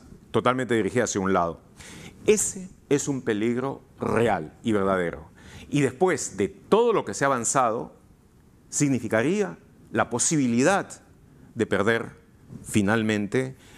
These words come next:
lo más, la más importante batalla contra la corrupción. Yo creo de que la reacción de indignación que habría ante eso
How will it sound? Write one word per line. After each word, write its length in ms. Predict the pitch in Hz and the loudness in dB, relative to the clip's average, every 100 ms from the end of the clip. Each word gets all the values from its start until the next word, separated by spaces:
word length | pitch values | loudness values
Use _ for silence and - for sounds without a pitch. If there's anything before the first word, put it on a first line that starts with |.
| - | 0
lo 260 | 104 95 - | 0 0 0
más, 320 | 131 165 - | 2 2 0
la 120 | 110 110 | 0 0
más 200 | 151 - | 0 0
importante 540 | 110 98 - 123 110 | -2 -2 0 0 0
batalla 560 | 92 - 101 107 107 110 - - - | -2 0 0 0 -4 -10 -20 -20 -2
contra 380 | 127 123 117 117 | 0 0 0 -2
la 120 | 92 | -2
corrupción. 460 | 80 82 80 92 80 - - - | -4 -6 -4 -6 -6 -10 -10 -6
Yo 240 | 107 139 - | 0 0 2
creo 320 | 151 190 156 - - - - - - - | 2 2 0 -6 -20 -20 -20 -20 -20 -2
de 140 | 101 | 0
que 120 | 101 | 0
la 160 | 101 113 | 2 2
reacción 540 | 117 123 120 - 196 | 2 2 2 2 2
de 60 | 190 | 2
indignación 800 | 160 135 123 110 - - 233 156 | 2 2 2 2 2 2 2 0
que 80 | 110 | 0
habría 300 | 107 120 113 | 0 0 0
ante 260 | 104 98 | 0 -2
eso 320 | 92 - 170 | -2 -4 -4